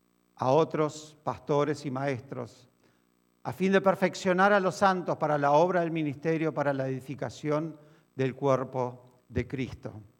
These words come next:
Y vamos a detenernos ahí un poco. Los dones concedidos por gracia conforme a la medida del don de Cristo. La palabra básicamente nos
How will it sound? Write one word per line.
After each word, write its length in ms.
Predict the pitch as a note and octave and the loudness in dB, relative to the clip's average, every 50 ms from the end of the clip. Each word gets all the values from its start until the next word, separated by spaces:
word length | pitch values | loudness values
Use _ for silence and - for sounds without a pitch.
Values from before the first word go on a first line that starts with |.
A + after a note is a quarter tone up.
| _ _ _ _ _ _ _ _ _ _ _ _ _ | _ _ _ _ _ _ _ _ _ _ _ _ _
Y 80 | - B2 | -8 -4
vamos 220 | C3 C#3 C#3 C3+ | -2 -2 -2 0
a 100 | C#3+ C3+ | 0 0
detenernos 600 | B2+ C3+ - C3+ B2 B2+ B2+ A#2+ A#2+ B2 A#2+ - - | 0 0 0 0 0 2 0 0 -2 -4 -6 -4 -4
ahí 300 | B2+ A2+ A#2 B2 B2 B2 | -4 -2 -2 -2 -2 -4
un 160 | A#2+ A#2+ - | -4 -6 -4
poco. 400 | - B2 A#2 - - A2+ G#2 F2+ - - - _ - _ _ _ - - - _ _ _ _ _ _ _ _ _ _ _ _ _ _ _ _ _ _ _ _ | -4 -4 -4 -4 -8 -10 -10 -10 -14 -20 -20 _ -20 _ _ _ -20 -20 -20 _ _ _ _ _ _ _ _ _ _ _ _ _ _ _ _ _ _ _ _
Los 180 | - D3+ C#3+ C#3+ | 2 4 4 8
dones 560 | D#3+ F#3 F#3+ F#3+ G3 G3+ F#3+ - - - - | 8 6 8 6 4 2 0 -2 -6 -10 -10
concedidos 1160 | - - E3+ E3 E3 D#3+ - - D#3+ D3+ D#3+ F#3 F#3+ F3+ F3 D#3+ D3 B2+ - - - - - - - | 2 4 4 4 4 2 0 2 4 4 4 4 4 6 6 6 4 2 -4 -10 -12 -14 -16 -8 0
por 220 | D3+ D#3 C#3 C3+ | 2 2 2 4
gracia 600 | C#3 D#3 D#3+ E3+ D#3+ - - F3+ E3+ E3 E3 D#3 - - - - _ _ _ _ _ _ _ _ _ _ _ _ _ _ | 4 4 4 2 2 -2 -4 -2 -2 -2 -2 -4 -10 -16 -20 -20 _ _ _ _ _ _ _ _ _ _ _ _ _ _
conforme 840 | _ - C#3 C3 B2+ C3 B2+ - D#3+ D#3 D3+ D#3 D#3 D#3 D#3+ E3 - | _ -2 0 0 0 -4 -2 2 4 4 4 4 2 2 0 0 0
a 120 | - C#3+ C3 | -2 0 2
la 120 | C3+ C3 | 2 2
medida 640 | C3 C3 B2+ C3 C3 C3+ D3 D#3 D3+ D#3 D#3 D#3+ E3 D3+ | 2 0 0 0 0 0 0 2 4 4 4 2 0 -2
del 260 | C3 C3 C3 C3 B2 | -4 -4 -4 -2 0
don 420 | C3+ C3+ C#3 C#3 C#3 C#3 C#3+ - - | 2 2 2 2 0 -4 -6 -8 -12
de 260 | C#3 A#2+ B2+ C3+ B2+ | -10 -4 -4 -4 -4
Cristo. 580 | B2+ - C3+ C3 A2+ - - - C3 A#2 G#2+ A2 - _ _ _ _ _ _ _ _ _ _ _ _ _ | -4 -8 -8 -6 -6 -8 -8 -8 -10 -12 -12 -16 -18 _ _ _ _ _ _ _ _ _ _ _ _ _
La 100 | - C#3 | -4 4
palabra 520 | - E3+ F3+ G3 G3 G3 G3 G3 F#3 F3+ | 4 4 6 6 4 6 6 6 4 4
básicamente 1040 | F3 - E3+ E3 - G3 D#3+ E3+ D#3+ D3+ E3 E3+ F3 E3+ F3 F3 D#3+ D#3 D3 C#3 C#3 | 4 2 -2 -2 -2 -4 2 2 4 4 4 0 0 0 0 0 2 2 2 0 -2
nos 500 | C#3 C#3+ D3 C#3+ C#3 C#3+ - - - - | -2 0 -2 -2 -2 -4 -12 -14 -16 -18